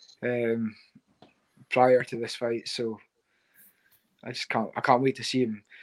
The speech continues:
I was gonna say I can't wait to see him shock the world, but I'm not even gonna be shocked when he wins. Like, I watched this, uh, M V P's fight against Paul Daly, and he's, you know, came down to that fifth round. He was very lucky to, um,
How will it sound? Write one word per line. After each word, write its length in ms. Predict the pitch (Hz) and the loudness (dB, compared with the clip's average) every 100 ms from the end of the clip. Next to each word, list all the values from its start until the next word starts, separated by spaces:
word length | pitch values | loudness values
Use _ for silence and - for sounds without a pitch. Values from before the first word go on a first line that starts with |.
| - - | -14 -6
I 60 | |
was 60 | 151 | 0
gonna 100 | 185 | 0
say 160 | - 147 | 2 2
I 20 | |
can't 220 | 139 139 | 2 2
wait 100 | 156 | 2
to 60 | 113 | 0
see 160 | 147 | -2
him 60 | 131 | -2
shock 280 | - 139 - | 0 0 0
the 80 | |
world, 320 | 117 120 160 151 | -2 4 4 2
but 60 | |
I'm 80 | 147 | -2
not 120 | 180 | -2
even 100 | 196 | -2
gonna 120 | 180 127 | -2 -4
be 60 | |
shocked 360 | - 160 165 - | 0 2 0 -2
when 100 | 143 | -6
he 40 | |
wins. 440 | 143 127 123 - - _ | -4 -4 -6 -12 -16 _
Like, 180 | 131 120 - _ _ - _ _ - - | -14 -14 -16 _ _ -20 _ _ -20 -2
I 60 | 147 | 6
watched 300 | 180 - - | 6 4 -6
this, 180 | 156 - _ 131 | -10 -14 _ -2
uh, 200 | 135 135 | 0 0
M 100 | 139 | -2
V 120 | 143 135 | -6 -8
P's 200 | 147 - | -8 -4
fight 160 | 143 | -2
against 280 | 131 113 - | -2 -8 -8
Paul 160 | 135 131 | -8 -4
Daly, 440 | 123 135 127 117 | -2 -2 -4 -6
and 120 | 113 113 _ _ - | -12 -18 _ _ -12
he's, 160 | 120 120 - - | -12 -14 -20 -12
you 100 | 127 | -4
know, 180 | 123 113 - _ _ _ _ - - - - | -4 -4 -10 _ _ _ _ -20 -20 -16 0
came 180 | 160 139 | 2 4
down 160 | 135 | 2
to 140 | 131 131 | 0 -2
that 140 | - | -2
fifth 240 | 135 127 | -4 -2
round. 180 | 135 127 | 0 0
He 80 | 123 | 0
was 120 | 120 | -10
very 340 | - 135 131 131 | 0 2 2 2
lucky 420 | 127 - 123 113 | -2 -2 -6 -4
to, 160 | 123 113 - _ _ _ _ _ _ _ _ _ _ _ _ _ _ - | -6 -6 -8 _ _ _ _ _ _ _ _ _ _ _ _ _ _ -2
um, 560 | 127 120 120 113 110 | 0 0 0 -2 -4